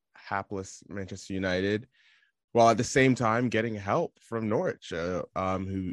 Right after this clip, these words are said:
beat Burnley. And now you look at the,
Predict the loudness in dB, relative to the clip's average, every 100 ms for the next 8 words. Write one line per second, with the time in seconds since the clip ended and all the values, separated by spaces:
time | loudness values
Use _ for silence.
0 | -6 -4 -2 0 -2 -2 -4 -6 -10 -20
1 | -20 _ 2 4 4 0 -4 _ _ _
2 | _ _ _ _ -20 _ _ _ _ _
3 | _ 6 8 8 6 4 4 4 6 2